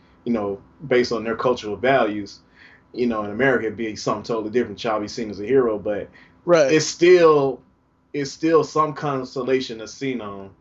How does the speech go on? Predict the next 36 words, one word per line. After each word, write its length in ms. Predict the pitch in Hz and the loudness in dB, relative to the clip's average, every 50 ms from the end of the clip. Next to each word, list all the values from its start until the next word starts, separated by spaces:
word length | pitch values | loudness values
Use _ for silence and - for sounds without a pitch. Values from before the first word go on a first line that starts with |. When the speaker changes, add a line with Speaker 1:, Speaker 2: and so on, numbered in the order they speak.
| _ _ _ _ _ _ _ - | _ _ _ _ _ _ _ -14
Speaker 1:
that 440 | 120 120 117 120 113 110 110 104 95 | -8 -4 -2 -2 -2 -2 -4 -2 0
this 180 | 123 135 131 131 | 0 0 0 0
woman 440 | 117 123 131 131 131 127 120 117 | -2 -2 0 0 0 -2 -2 -2
that 180 | 113 117 117 110 | -2 -2 -2 -4
she 540 | - - - 127 123 120 117 110 113 107 101 | -4 -6 -6 -4 -4 -4 -6 -8 -10 -16 -16
saved, 760 | - - - - 135 131 123 117 117 110 104 101 135 143 131 | -16 -8 -2 0 0 0 0 -2 -4 -8 -12 -14 -12 -12 -10
you 60 | 110 | -10
know, 260 | 101 98 95 98 98 _ _ _ _ _ _ _ - | -10 -10 -12 -12 -16 _ _ _ _ _ _ _ -6
if 160 | 113 110 107 | -6 -4 -2
anybody 340 | 113 117 117 113 113 107 110 | -2 -2 -2 0 0 0 -2
has 140 | 110 104 | -2 -4
seen 320 | - 123 120 117 113 110 104 | -4 -4 -4 -4 -4 -8 -10
the 80 | 101 | -10
woman, 260 | 104 101 110 110 107 104 | -10 -8 -8 -8 -8 -8
spoiler 300 | - - 127 120 113 107 | -4 0 2 2 2 2
alert, 300 | 104 107 107 113 113 - - - - _ | 0 0 -2 -2 -4 -8 -16 -20 -6 _
the 80 | - 120 | 0 0
woman 380 | 117 120 127 127 123 120 113 | 2 2 2 2 2 2 2
was 280 | 113 131 131 123 117 117 | 4 4 6 6 4 2
pregnant. 500 | - - 156 170 185 143 117 110 104 - - _ _ _ _ _ _ | 0 2 2 4 4 2 0 -4 -12 -14 -16 _ _ _ _ _ _
So 280 | - - - 120 110 107 | -12 -8 -6 -6 -4 -6
she 220 | - - - 131 | -6 -4 -2 -2
saved 400 | 131 - - 147 147 143 131 127 | 0 0 2 4 6 6 6 6
this 180 | 131 131 127 120 | 4 2 0 0
woman 300 | 120 131 131 127 123 120 | -4 -4 -2 -2 -2 -2
and 120 | 120 113 | -4 -4
her 100 | 113 120 | -4 -6
child, 480 | 113 - 147 151 185 127 98 101 95 98 - _ _ - | -4 -2 0 0 0 -2 -6 -12 -16 -20 -20 _ _ -10
you 100 | 143 120 | -8 -6
know, 160 | 113 107 104 | -6 -4 -4
that 140 | 104 107 110 | -4 -4 -4
was 120 | 110 107 | -4 -6
in 80 | 117 117 | -6 -6
her 80 | 117 113 | -6 -4
stomach. 260 | - 139 139 185 180 | 0 2 4 4 4
Speaker 2:
Right. 100 | 147 | 2